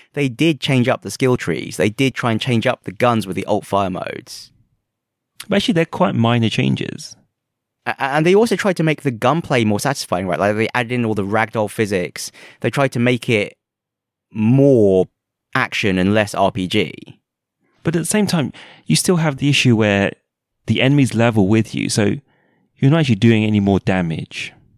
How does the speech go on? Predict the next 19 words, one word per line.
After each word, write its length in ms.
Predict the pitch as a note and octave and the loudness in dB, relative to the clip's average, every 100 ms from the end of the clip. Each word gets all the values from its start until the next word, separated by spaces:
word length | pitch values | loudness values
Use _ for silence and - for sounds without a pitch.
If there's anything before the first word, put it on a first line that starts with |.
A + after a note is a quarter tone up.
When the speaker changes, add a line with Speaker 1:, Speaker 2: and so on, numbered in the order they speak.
| _ | _
Speaker 2:
You 120 | B2+ | -2
don't, 160 | C3+ B2 | 0 0
you 80 | C#3 | 0
know, 60 | |
you 240 | G2+ D2 B2 | 0 0 0
don't 160 | C3+ | 0
feel 160 | C3 B2+ | 2 0
like, 120 | G#2+ | 0
"Oh, 320 | - A2 E2+ E2 | 0 -2 -2 -2
I 160 | A2 | 0
am 160 | A#2+ A2 | 2 0
a 60 | |
beast 480 | F#2 - A2+ - - | -2 -2 -4 -4 -6
now 240 | G2+ E2 F2 | -4 -2 0
and 100 | F#2 | -2
I 60 | |
can 120 | F#2+ | -4
take 300 | F#2+ G#2 F#2 | -4 -4 -2
on 180 | G2+ F2+ | -2 -4